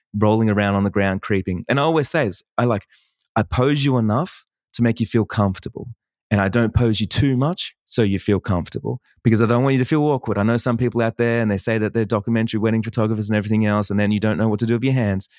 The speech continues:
You know, I'm not going to do that to you. I've got you, right? And so, like, I'm just relaying back exactly what they want. So at the end,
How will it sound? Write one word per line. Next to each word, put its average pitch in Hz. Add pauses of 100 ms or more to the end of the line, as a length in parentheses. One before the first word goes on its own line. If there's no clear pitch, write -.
(340)
You 107
know, 92
I'm 104
not 104
going 107
to 98
do 92
that 82
to -
you. - (120)
I've 98
got 87
you, - (240)
right? 92 (1400)
And 165
so, 180
like, 156
I'm 165
just 175
relaying 127
back 113
exactly 107
what 107
they 104
want. 131
So 160
at 170
the 113
end, 127